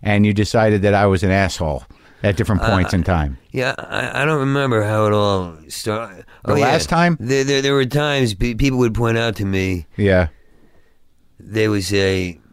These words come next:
Speaker 2: "He feels threatened." That,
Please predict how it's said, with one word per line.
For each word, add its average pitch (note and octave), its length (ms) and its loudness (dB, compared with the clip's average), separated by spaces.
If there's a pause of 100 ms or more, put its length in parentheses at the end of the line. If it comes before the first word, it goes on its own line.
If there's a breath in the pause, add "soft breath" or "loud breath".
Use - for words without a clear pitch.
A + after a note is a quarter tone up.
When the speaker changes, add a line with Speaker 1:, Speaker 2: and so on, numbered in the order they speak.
(280)
Speaker 2:
"He A#2 200 -4
feels G#2+ 420 -2
threatened." F#2+ 640 -4 (1120 soft breath)
That, F#2+ 300 -6